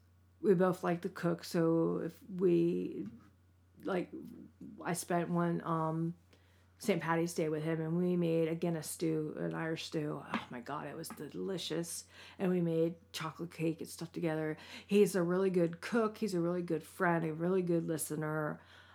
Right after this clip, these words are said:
Um, he has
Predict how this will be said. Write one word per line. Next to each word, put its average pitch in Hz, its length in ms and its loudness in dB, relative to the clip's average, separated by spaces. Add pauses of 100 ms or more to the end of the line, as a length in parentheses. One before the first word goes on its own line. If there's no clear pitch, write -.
Um, 160 720 0 (920)
he 175 640 4
has 175 800 0